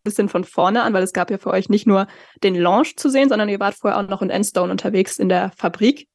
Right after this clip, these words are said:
ähm, dort, wo das Chassis hergestellt wird, genauer gesagt. Ähm,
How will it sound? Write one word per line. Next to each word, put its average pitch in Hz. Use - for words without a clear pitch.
ähm, 190
dort, 185
wo -
das 180
Chassis -
hergestellt 180
wird, 185
genauer 180
gesagt. 185
Ähm, 190